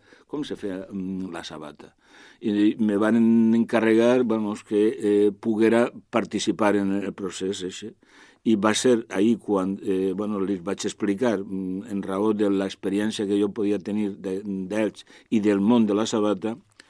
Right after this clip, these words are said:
eh, com se, com, com se produïa, eh, la sabata de manera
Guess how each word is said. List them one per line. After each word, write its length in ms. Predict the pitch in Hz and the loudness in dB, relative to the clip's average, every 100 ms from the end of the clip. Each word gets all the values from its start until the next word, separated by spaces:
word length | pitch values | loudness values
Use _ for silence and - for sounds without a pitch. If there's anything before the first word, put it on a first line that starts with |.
| _ _ - | _ _ -8
eh, 180 | 104 101 | -6 -4
com 220 | 110 110 | -2 -2
se, 400 | - 107 101 101 | 2 2 2 0
com, 280 | - 104 113 | -2 -2 -2
com 260 | - 110 | -4 -4
se 140 | 107 104 | -2 -2
produïa, 640 | 104 92 95 98 90 82 - | -2 -2 0 0 -2 -6 -10
eh, 240 | 95 90 92 | -8 -6 -6
la 100 | 87 | -8
sabata 440 | 101 104 113 120 | -4 -4 -2 -2
de 100 | 104 | -2
manera 420 | 95 95 101 98 | -4 -6 -6 -8